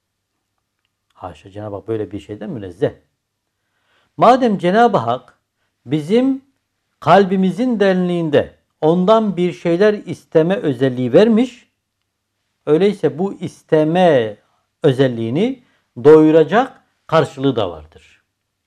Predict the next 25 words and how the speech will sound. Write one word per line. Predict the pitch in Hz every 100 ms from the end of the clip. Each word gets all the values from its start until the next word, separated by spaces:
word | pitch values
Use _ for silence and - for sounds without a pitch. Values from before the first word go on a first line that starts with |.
| _ _ _
Ne | 202
gibi? | 185 170 233 277 - _ _
Gözün | 110 156 151 185 262 294 - _ _ _
görme | 104 156 170 226
kabiliyetine | 233 180 165 151 147 139
sahip | - 127 151 185
olup | 240 294 - _ _ _ _ _ _
ama | 175 190 147
gözün | 120 156 208 226
görebileceği | 175 208 185 175 156 151
şeylerin | 156 156 220
de | 220
yaratılması | 175 156 151 131 110
gibi. | 95 87 78 76 _ _ _ _ _ _ _ -
Kulağın | 156 165 190 262 262
işitme | 190 - 185 214 240
kabiliyetine | 233 180 160 156 147 143
sahip | - 135 202
olup | 226 262 269 _ _ _ _ _
kulağın | - 165 196 262 240
da | 180 139
bazı | 151 208 -
şeyleri | 175 196
işitme | 254 202 170 175 190 170
durumu | 165 160 147 143